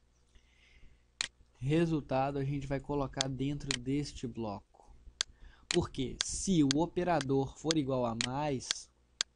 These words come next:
nós temos que fazer esta operação. Se não, a gente vai fazer outra coisa. O se não em inglês é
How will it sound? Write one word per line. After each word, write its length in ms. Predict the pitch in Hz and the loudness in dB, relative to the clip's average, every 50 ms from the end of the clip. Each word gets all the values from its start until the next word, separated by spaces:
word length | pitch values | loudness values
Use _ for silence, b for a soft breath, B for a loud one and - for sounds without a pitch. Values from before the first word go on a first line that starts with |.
| _ _ _ _ _ _ _ _ - - - | _ _ _ _ _ _ _ _ -20 -12 -8
nós 300 | 131 127 123 127 - - | -6 -6 -6 -6 -8 -8
temos 600 | - 131 131 135 139 143 143 143 - - - _ _ _ _ _ _ _ _ - - - - _ - - - - - - | -6 -4 -4 -2 -2 -4 -4 -6 -8 -12 -18 _ _ _ _ _ _ _ _ -8 -8 -8 -10 _ -20 -18 -16 -10 -8 -6
que 100 | - 131 | -6 -4
fazer 420 | - - 127 127 123 127 139 139 135 - - - | -4 -2 -2 -2 0 0 0 0 0 -2 -4 -2
esta 360 | 127 135 139 135 - 147 135 | 0 0 0 0 0 -2 0
operação. 680 | - 135 135 127 123 123 - - - - 104 104 110 - - - b b b b b b b | 0 0 -2 0 -2 -4 -4 -4 -4 -4 -4 -6 -10 -12 -16 -18 b b b b b b b
Se 320 | - - - - - 202 185 | -10 -6 -4 0 2 2 2
não, 480 | 160 151 143 147 156 165 156 127 110 113 - _ _ - | 4 2 2 2 2 0 -2 -2 -6 -10 -16 _ _ -8
a 120 | - 120 | -8 -6
gente 260 | 123 123 135 131 127 | -6 -6 -6 -6 -6
vai 100 | 135 127 | -6 -6
fazer 440 | 123 - 127 127 123 120 131 135 - - | -4 -4 -4 -4 -4 -4 -6 -8 -8 -4
outra 420 | - 139 156 151 147 - - 123 120 | 0 2 2 2 0 -2 -6 -8 -10
coisa. 480 | - - - 107 107 113 123 127 - - | -10 -12 -14 -14 -14 -12 -12 -14 -10 -2
O 140 | - 180 180 | 0 0 0
se 260 | - - - - 233 | 0 -2 0 2 2
não 360 | 202 165 151 160 175 175 165 | 2 4 2 2 0 0 0
em 160 | - 139 143 135 | -2 -2 -2 -2
inglês 400 | 127 123 127 131 143 147 143 - - - b b b b b b - - - - | -2 -2 -2 0 0 0 0 -2 -4 -4 b b b b b b -8 -6 0 2
é 260 | 135 143 147 151 | 2 2 2 0